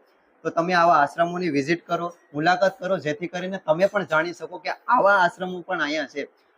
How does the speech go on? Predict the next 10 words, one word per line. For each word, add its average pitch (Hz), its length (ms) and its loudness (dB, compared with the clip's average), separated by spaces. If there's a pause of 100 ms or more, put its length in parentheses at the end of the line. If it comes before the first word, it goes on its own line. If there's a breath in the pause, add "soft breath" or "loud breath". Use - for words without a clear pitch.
અમને 160 200 0
અત્યાર 196 300 2
સુધીમાં 190 340 -2
નથી 180 220 0
ખબર 170 300 -2
કે 175 120 -4
આવો 151 260 4
આશ્રમ 160 400 2
છે. 151 120 -4
આપ-, 135 200 -2